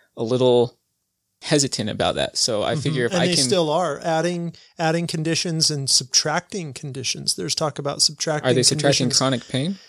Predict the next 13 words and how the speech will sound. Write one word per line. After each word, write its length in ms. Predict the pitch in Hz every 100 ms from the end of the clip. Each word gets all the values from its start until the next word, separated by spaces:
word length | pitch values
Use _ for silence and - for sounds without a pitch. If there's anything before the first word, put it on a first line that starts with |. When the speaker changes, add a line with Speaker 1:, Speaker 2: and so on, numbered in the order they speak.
| _
Speaker 2:
No, 280 | 156 147 117 - - 120
they 80 | 147
Speaker 1:
<laughs> 0 |
Speaker 2:
won't, 300 | 170 165 -
they 320 | 214 165 170
will, 140 | 170
they 260 | 180 120 175
will 80 | 156
never 320 | 165 185 170
subtract 500 | - 135 - 151 -
chronic 320 | 165 143 135
pain, 240 | 160 151 135
but 320 | 170 156